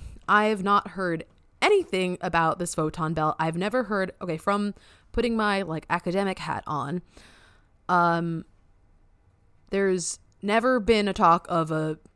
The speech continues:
special band of photons that a planet moves through anywhere in the universe and then crazy things happen. Like, there's a lot of energy every direction in the universe. There's a lot of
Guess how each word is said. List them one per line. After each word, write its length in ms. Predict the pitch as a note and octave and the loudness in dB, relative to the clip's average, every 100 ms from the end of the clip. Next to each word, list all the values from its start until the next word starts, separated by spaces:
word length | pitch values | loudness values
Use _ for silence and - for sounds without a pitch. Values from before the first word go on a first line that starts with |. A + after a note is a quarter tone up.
| _ - | _ -14
special 680 | - F3+ F#3 F3 F3 D#3+ F3+ - | 0 0 0 -2 -4 -8 -20 -2
band 280 | F#3+ F3 E3+ | 0 0 -2
of 140 | D#3+ - | -6 -4
photons 720 | - F3+ F#3 D#3 E3 E3 D#3+ | 0 0 0 -2 0 -2 -2
that 240 | E3+ E3 | -2 -2
a 40 | E3 | -2
planet 400 | - E3 E3 F3 | -2 -2 -2 -2
moves 300 | E3+ E3 - | -4 -4 -6
through 380 | F3+ E3+ E3 E3 _ - - - _ _ _ - - | -4 0 0 -4 _ -20 -20 -20 _ _ _ -14 -4
anywhere 420 | F#3 F3+ F3 F3+ | -2 0 0 0
in 100 | E3+ | 0
the 140 | E3 | -2
universe 680 | D#3 D#3+ F3+ D#3+ E3+ E3 E3 | -2 -2 -2 0 0 0 -2
and 180 | D#3+ E3 | -2 -2
then 260 | D#3+ D#3+ - | -4 -6 -8
crazy 360 | - E3 E3 D#3+ | -4 -4 -4 -6
things 240 | D#3+ D#3+ | -6 -4
happen. 280 | F3 E3 F3 | -4 -4 -4
Like, 120 | E3+ | -4
there's 200 | G3+ G3+ - | -4 -4 -4
a 80 | F#3+ | -4
lot 240 | G3 C4 | -2 -2
of 60 | - | -2
energy 480 | F3 G#3+ E3+ D#3 D#3 | -4 -4 -4 -4 -4
every 320 | D#3+ F3 E3+ | -4 -4 -6
direction 500 | D#3 D3+ D3+ - G#3+ | -8 -8 -10 -8 -8
in 80 | F3 | -6
the 120 | D#3 | -6
universe. 540 | D#3+ G3 G3+ C#3+ C#3+ - | -4 -4 -4 -4 -6 -6
There's 300 | D#3+ D#3+ - - - - - | -6 -6 -10 -18 -20 -20 -10
a 40 | |
lot 220 | E3+ E3+ E3+ | 0 2 2
of 180 | D#3+ | -2